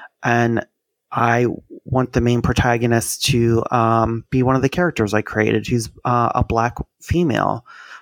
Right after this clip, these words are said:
But I want to collaborate with someone who is a black female on that. I think there's ways that if you want to get in touch with those stories that you invite people into the con-,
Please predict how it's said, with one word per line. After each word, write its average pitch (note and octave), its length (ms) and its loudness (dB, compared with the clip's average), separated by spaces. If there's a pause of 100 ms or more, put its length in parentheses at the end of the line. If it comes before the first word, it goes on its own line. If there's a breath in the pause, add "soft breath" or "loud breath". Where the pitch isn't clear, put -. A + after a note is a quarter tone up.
(280 loud breath)
But C3 260 0
I B2+ 260 2
want B2 320 -2
to - 200 -2
collaborate A2+ 760 2
with A2+ 160 -2
someone A2 680 0 (340)
who D#3+ 220 0
is A2+ 200 0
a G#2+ 100 2
black G#2+ 300 -4
female E2 640 -6 (600)
on A#2 200 0
that. - 340 -2 (340 loud breath)
I C3 80 0
think D3 280 0
there's C3 320 0
ways B2+ 440 0
that A#2 140 0
if A#2 180 -2
you B2+ 180 0
want A#2+ 200 2
to A#2+ 60 0
get A2 180 0
in A#2 80 -6
touch - 260 -2
with - 120 0
those A#2 240 0
stories B2+ 440 0
that - 140 -2
you B2 160 -2
invite B2 460 0
people B2 360 0
into A#2+ 220 0
the A2 120 -2
con-, A2+ 320 0